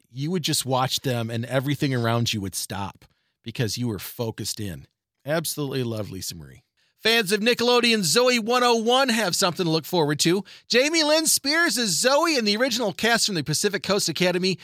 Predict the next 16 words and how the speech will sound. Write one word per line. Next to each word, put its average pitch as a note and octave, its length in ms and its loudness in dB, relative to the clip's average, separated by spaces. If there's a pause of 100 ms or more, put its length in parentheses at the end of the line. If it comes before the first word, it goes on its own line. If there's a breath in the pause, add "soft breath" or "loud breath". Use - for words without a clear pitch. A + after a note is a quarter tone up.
(140 loud breath)
are F3 100 0
getting C#4 420 -2
back C4+ 280 2
for A3 180 0
Paramount C4 640 0
Plus A3 300 2
sequel, D3 600 -4 (260)
named A#3 380 2
What A3 420 0
Else B3 360 4
But G#3 320 0
Zoey A3+ 640 2
one G#3 380 0
oh A3 220 2
two D#3 600 2 (500)
Original. D#3 600 0